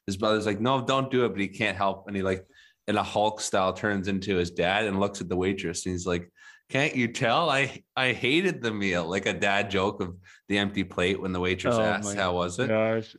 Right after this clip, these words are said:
Speaker 1: You
Speaker 2: I
Speaker 1: gotta
Speaker 2: have
Speaker 1: look it up.
Speaker 2: not,
Speaker 1: It's
Speaker 2: I, I
Speaker 1: trending
Speaker 2: can, I
Speaker 1: right
Speaker 2: can
Speaker 1: now,
Speaker 2: picture
Speaker 1: but
Speaker 2: it. I have not seen
Speaker 1: it's
Speaker 2: that.
Speaker 1: funny,
Speaker 2: I'm
Speaker 1: man.
Speaker 2: sure, yeah, you gotta find it and send it to me.
Speaker 1: It's funny.
Speaker 2: And
Speaker 1: The,
Speaker 2: I'll,
Speaker 1: the
Speaker 2: uh,
Speaker 1: dad
Speaker 2: I'll enjoy
Speaker 1: jokes,
Speaker 2: that.
Speaker 1: uh, they keep sle-, seeping out, and it does happen. But
Speaker 2: It
Speaker 1: anyway, yes, as you said,
Speaker 2: <laughs>
Speaker 1: Hai,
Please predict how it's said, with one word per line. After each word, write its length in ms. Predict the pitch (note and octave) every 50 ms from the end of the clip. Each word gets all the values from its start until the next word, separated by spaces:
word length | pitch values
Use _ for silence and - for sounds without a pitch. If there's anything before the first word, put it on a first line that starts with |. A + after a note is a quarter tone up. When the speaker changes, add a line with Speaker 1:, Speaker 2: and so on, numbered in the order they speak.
| _
Speaker 1:
You 80 | D3+ B2+
Speaker 2:
I 40 | B2
Speaker 1:
gotta 120 | B2 A2 G#2
Speaker 2:
have 80 | G2+ G2+
Speaker 1:
look 80 | - C#3
it 60 | C3
up. 60 | B2+
Speaker 2:
not, 300 | B2+ B2+ B2+ C3 B2+ A#2+ G#2+
Speaker 1:
It's 160 | A#2 - - _ G#2
Speaker 2:
I, 200 | A2 C3 C3+ C3 -
I 140 | B2+ C#3 C#3
Speaker 1:
trending 240 | A#2+ A#2 A2 G#2+ G2
Speaker 2:
can, 60 | -
I 20 |
Speaker 1:
right 80 | - C#3+
Speaker 2:
can 100 | - F2+
Speaker 1:
now, 80 | F2 F3
Speaker 2:
picture 340 | F#3 G#3 G#3 - - G2+ G#2
Speaker 1:
but 40 | G#3
Speaker 2:
it. 40 | -
I 120 | - C#3+ C3+
have 200 | D3 C3+ B2+ B2+
not 460 | B2+ C3 C3 C3 B2+ C3 C3+ A#2+ A2
seen 220 | - - B2 A#2+
Speaker 1:
it's 100 | A#2+ A#2+
Speaker 2:
that. 80 | A#2 A2+
Speaker 1:
funny, 200 | A2 G2 F#2 F2
Speaker 2:
I'm 80 | E2
Speaker 1:
man. 120 | E2 D#2+ D#2+
Speaker 2:
sure, 300 | C#3 C3 B2+ B2+ B2 A#2
yeah, 160 | B2 A#2 G#2+
you 180 | G#2+ G#2+ A2 G#2+
gotta 220 | A2+ A2 G#2+ G2+
find 280 | - - G#2+ G#2 G2+ G2+
it 120 | - -
and 100 | G2+ G2
send 220 | - G#2+ G#2 G2+
it 100 | G#2 G2+
to 100 | - G#2+
me. 140 | G#2 G2+ G2
Speaker 1:
It's 160 | G2 F#2 F#2+
funny. 280 | - - F#2 E2+ D#2 D#2
Speaker 2:
And 100 | G2 G#2+
Speaker 1:
The, 180 | G2+ G2+ G#2 G2
Speaker 2:
I'll, 120 | G2 G2
Speaker 1:
the 100 | G2 G2
Speaker 2:
uh, 40 | G2 A#2
Speaker 1:
dad 180 | A2+ A2+ A2
Speaker 2:
I'll 60 | G#2
enjoy 220 | G#2 A2 G#2 G2+ G2+
Speaker 1:
jokes, 180 | G2+ F#2+ F#2+ F#2+ G2 - - _ _ _ _ _ _ _ _ _ _ _ _
Speaker 2:
that. 40 | G2+
Speaker 1:
uh, 180 | G2 F#2+ F#2 F2+
they 120 | F2+ F#2+
keep 300 | F#2 - A#2+ A2+ - -
sle-, 520 | - - - - - G#2 G#2 G2+ - F2+ G2+
seeping 380 | - - G#2+ G2+ G#2 - F2
out, 240 | F2 F2 F2+ F2+ -
and 80 | F#2 F#2
it 120 | F2 -
does 240 | - F2 F2 F2 -
happen. 400 | G2+ F2 E2 E2 - - F2 F#2
But 260 | F2 F#2+ F2+ - - - - - -
Speaker 2:
It 120 | C#3 A#2+
Speaker 1:
anyway, 380 | - A#2+ A#2+ G#2+ F#2 E2 D2+ D#2+
yes, 420 | F#2+ A2+ G#2 F2+ D#2+ - - - - A2+
as 180 | B2 C3+ C#3
you 60 | C3
said, 240 | B2 - A#2 G2+ G2
Speaker 2:
<laughs> 60 | G#2
Speaker 1:
Hai, 300 | G#2 G2+ G2+ G2+ G2+ G2+